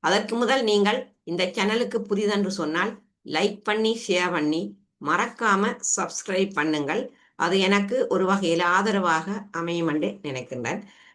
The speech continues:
வாங்கோ, இன்றைய வீடியோக்குள்ள போவோம். அப்ப இதுல வந்து முதலாவது பார்ப்போம், இந்த உலகப்படம் குறித்தல் ரெண்டாயிரத்தி பதினைந்து, அஹ், வினாத்தாள்ல இருந்து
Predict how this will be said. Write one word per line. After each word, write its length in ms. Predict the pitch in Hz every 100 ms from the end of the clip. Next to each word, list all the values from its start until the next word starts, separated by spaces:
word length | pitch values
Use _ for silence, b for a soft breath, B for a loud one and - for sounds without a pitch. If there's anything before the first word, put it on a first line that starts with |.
| _
வாங்கோ, 460 | - 160 190 202 196
இன்றைய 280 | 180 180
வீடியோக்குள்ள 680 | 170 190 185 175 165 175 208
போவோம். 320 | - 110 - - _ _ _
அப்ப 140 | - 175
இதுல 240 | 208 254
வந்து 240 | 254 247 254
முதலாவது 400 | 226 233 233 214
பார்ப்போம், 420 | 190 175 220 294
இந்த 180 | 196 190
உலகப்படம் 480 | 196 240 233 220
குறித்தல் 400 | 202 185 170 240 - - _ _
ரெண்டாயிரத்தி 540 | 202 220 240 240 208 214
பதினைந்து, 600 | 208 196 208 202 190 226 254 - _ _
அஹ், 260 | 156 160 165
வினாத்தாள்ல 580 | 170 196 208 202 190 180
இருந்து 420 | 170 170 180 190